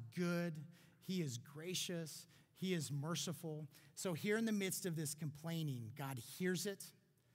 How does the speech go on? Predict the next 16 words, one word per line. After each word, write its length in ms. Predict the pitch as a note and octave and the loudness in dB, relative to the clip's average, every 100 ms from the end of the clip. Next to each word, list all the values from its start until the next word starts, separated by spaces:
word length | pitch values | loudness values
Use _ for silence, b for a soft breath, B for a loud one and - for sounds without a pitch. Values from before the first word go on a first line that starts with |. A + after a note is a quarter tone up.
| b b b | b b b
he 160 | - E3+ | -2 -2
corrects 600 | - - D3 C#3+ F3 - | 0 -2 0 0 2 2
them 180 | G#3 F#3 | 2 0
in 140 | F3+ | 0
it, 140 | F3+ E3+ - b b b | -4 -8 -20 b b b
he 160 | - D#3 | -2 -2
convicts 600 | - C#3+ B2 F3 - - | 0 0 2 0 0 0
them 180 | F3+ | 0
of 200 | E3+ E3 | 0 0
it, 200 | D#3+ D#3+ - - b b b | -2 -6 -10 -16 b b b
and 120 | D#3 D#3+ | -2 0
he 80 | |
still 440 | C#3+ - - F#3+ F#3+ | 2 0 -2 -4 -4
provides 640 | - D#3+ C3+ C3+ C3 C3 | -2 -4 -2 0 -2 -4
what 140 | A2+ G#2+ | -10 -8
they 140 | G2+ | -8